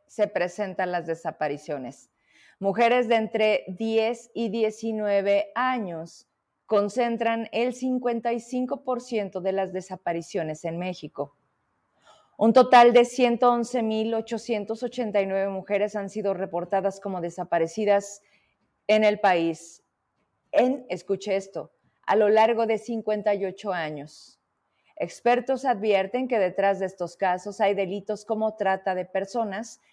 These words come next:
secuestro y feminicidio. Vámonos arriba un poquito. ¿Ya está Raimundo conectado? Ahí, ahí. Dice,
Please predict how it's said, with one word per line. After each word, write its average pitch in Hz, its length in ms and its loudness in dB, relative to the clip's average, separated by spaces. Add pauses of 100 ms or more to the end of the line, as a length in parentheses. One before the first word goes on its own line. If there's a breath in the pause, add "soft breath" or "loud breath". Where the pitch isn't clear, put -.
(120)
secuestro 208 880 0 (260 loud breath)
y 233 480 -2
feminicidio. 180 1040 -2 (220 soft breath)
Vámonos 240 400 4
arriba 196 320 4
un 190 80 -2
poquito. 208 500 -4 (1300)
¿Ya 214 260 4
está 214 300 0
Raimundo 190 380 -2
conectado? 190 580 -4 (1800 soft breath)
Ahí, 175 480 0 (480)
ahí. 151 360 -4 (360 soft breath)
Dice, 185 680 -2